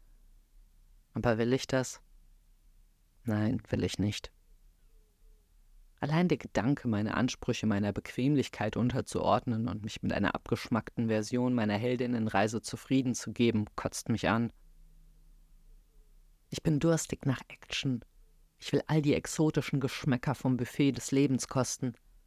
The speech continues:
Ich will zu unbekannten Ufern vordringen. Aber ich will's auch gemütlich haben. Ich will, dass es total abgefahren ist und dabei easy peasy.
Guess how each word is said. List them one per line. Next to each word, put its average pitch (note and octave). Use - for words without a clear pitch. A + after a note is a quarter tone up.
Ich -
will D3+
zu -
unbekannten D#3
Ufern D#3
vordringen. C3
Aber -
ich -
will's -
auch -
gemütlich -
haben. -
Ich -
will, F3+
dass E3
es -
total -
abgefahren E3+
ist -
und E3
dabei D3+
easy B2+
peasy. -